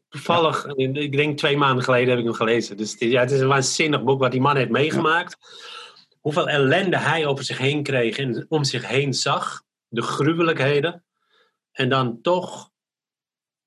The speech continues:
Speaker 1: het moment kan vinden tussen, eh, zoals hij dat zegt, stimulus en response.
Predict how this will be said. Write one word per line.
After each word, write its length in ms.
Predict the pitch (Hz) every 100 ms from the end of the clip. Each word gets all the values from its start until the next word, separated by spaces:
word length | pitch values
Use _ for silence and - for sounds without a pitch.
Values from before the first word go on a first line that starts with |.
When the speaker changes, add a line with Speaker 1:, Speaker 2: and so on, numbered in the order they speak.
| _
Speaker 1:
het 220 | 147 160
moment 420 | 135 131 156 175
kan 220 | - 113
vinden 600 | - 156 160 175 170 175
tussen, 640 | - 143 - 139 117 107 _
eh, 220 | - 127 113
zoals 320 | - 117 117
hij 180 | 131 139
dat 120 | 123
zegt, 300 | - 110 -
stimulus 520 | - 170 156 147 120
en 160 | 120 107
response. 640 | 104 - 151 165 185 -